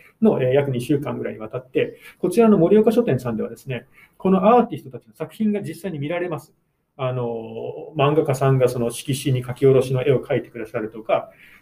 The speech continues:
えー、美術家さんの、えー、映像作品が、あの、展示、あの、上映されるとかですね。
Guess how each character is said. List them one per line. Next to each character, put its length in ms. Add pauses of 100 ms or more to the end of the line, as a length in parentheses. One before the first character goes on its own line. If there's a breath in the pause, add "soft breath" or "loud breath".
え 140
ー、 60
美 100
術 220
家 120
さ 160
ん 100
の、 320
え 380
ー、 20
映 60
像 160
作 240
品 240
が、 260 (180)
あ 120
の、 140
展 260
示、 100
あ 100
の、 260
上 200
映 100
さ 120
れ 100
る 100
と 120
か 100
で 80
す 100
ね。 160